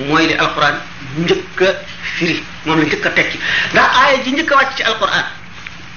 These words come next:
donc jëm ci mbirum sëñ bi, mooy iqra. Ci bismi rabbika la daal di teqali kook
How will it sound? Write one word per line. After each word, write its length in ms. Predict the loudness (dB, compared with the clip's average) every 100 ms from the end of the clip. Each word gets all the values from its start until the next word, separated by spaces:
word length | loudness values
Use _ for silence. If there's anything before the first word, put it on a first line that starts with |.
| -18 -12
donc 120 | -10 -6
jëm 140 | -4
ci 80 | -2
mbirum 200 | 0 0
sëñ 200 | 0 0
bi, 200 | -2 -4 -10 -14 -16 -16 -16 -14 -14 -2
mooy 180 | 2 4 4
iqra. 440 | 0 2 4 4 2 -6 -12 -8 -2 -2 -2 -12 -14 -8 -10 -10 -20 -18 -18 -16 -16 -16 -16 -16 -16 -14 -10 -2
Ci 100 | 2
bismi 300 | 4 4 4
rabbika 380 | 4 2 0 -2 -4 -14 -16 -16 -16 -16 -6
la 120 | 0 2
daal 140 | 2
di 100 | 2
teqali 360 | 0 0 -2 2
kook 340 | 2 4 2